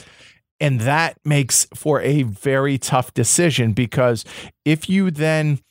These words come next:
spend your four stone to then be able to build some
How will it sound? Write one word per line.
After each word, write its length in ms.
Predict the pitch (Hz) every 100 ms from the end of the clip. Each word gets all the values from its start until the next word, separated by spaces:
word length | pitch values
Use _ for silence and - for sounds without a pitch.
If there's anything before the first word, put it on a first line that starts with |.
| _ -
spend 540 | - - 147 139 135
your 380 | 117 123 127 117 _ _
four 420 | - - 156 135
stone 580 | 120 - 185 175 135 131
to 120 | 131
then 280 | 117 135 127
be 140 | 123
able 240 | 123 120 123
to 300 | - 127 117
build 560 | 101 127 123 127 104 - _
some 600 | - - 139 127 123 117